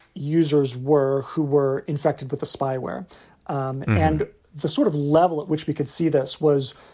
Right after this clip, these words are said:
Speaker 1: you know, oh, well, there's someone on this I S P. Um,
Speaker 2: Mm-hmm.
Speaker 1: and, and in some cases, you know, we were able to see, you know, if, you know, which province or maybe even which, which metro area they might be located in,
Speaker 2: Mm-hmm.
Speaker 1: um, through this, through this technique. Um,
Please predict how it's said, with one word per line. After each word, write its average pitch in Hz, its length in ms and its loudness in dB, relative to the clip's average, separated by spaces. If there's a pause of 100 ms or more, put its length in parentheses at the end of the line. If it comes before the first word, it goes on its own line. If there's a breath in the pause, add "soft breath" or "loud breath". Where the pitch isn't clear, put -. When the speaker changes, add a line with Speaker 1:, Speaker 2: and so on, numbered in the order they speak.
Speaker 1:
you 147 80 -4
know, 143 140 -2
oh, 165 140 6
well, 143 160 -2
there's 143 200 2
someone 156 360 2 (100)
on 147 460 0 (280 soft breath)
this 156 540 -2 (340)
I 160 180 4
S 143 200 -2
P. 131 480 -6 (360 soft breath)
Um, 135 460 -6
Speaker 2:
Mm-hmm. 82 200 -4
Speaker 1:
and, 151 100 -4
and 160 140 -4
in 156 40 -2
some 180 220 0
cases, 151 340 -2
you 143 60 -2
know, 143 60 -2
we 143 120 -2
were 147 120 0
able 147 240 2
to 139 120 -4
see, 143 480 -2 (240 soft breath)
you 147 80 -6
know, 139 80 -2
if, 139 240 -4
you 202 420 -8
know, 139 60 -2
which 147 320 -4
province 151 720 0
or 147 80 0
maybe 147 240 0
even 139 300 -4
which, 139 240 -2 (120)
which 139 240 -4
metro 156 380 2
area 147 380 0
they 139 100 0
might 135 220 -2
be 131 100 -6
located 139 520 0
in, 147 240 -10
Speaker 2:
Mm-hmm. 76 500 -2
Speaker 1:
um, 139 260 -2
through 160 240 -2
this, 143 220 0
through - 180 -6
this 139 120 -4
technique. - 480 -2 (440 loud breath)
Um, 147 240 0